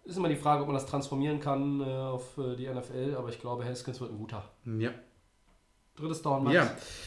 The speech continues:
Speaker 2: Äh, welcher Rookie, also von den fünf Rookies, die ja im, im Mittelpunkt standen, hat euch am meisten überzeugt? Christian.
Speaker 1: Quarterbacks,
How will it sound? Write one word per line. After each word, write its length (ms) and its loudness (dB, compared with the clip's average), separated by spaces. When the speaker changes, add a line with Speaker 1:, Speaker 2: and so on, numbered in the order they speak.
Speaker 2:
Äh, 160 8
welcher 220 6
Rookie, 600 6
also 200 4
von 160 2
den 80 6
fünf 260 8
Rookies, 420 6
die 140 6
ja 240 8
im, 480 2
im 300 -2
Mittelpunkt 380 4
standen, 320 4
hat 80 0
euch 160 2
am 140 4
meisten 280 2
überzeugt? 720 4
Christian. 420 0
Speaker 1:
Quarterbacks, 540 8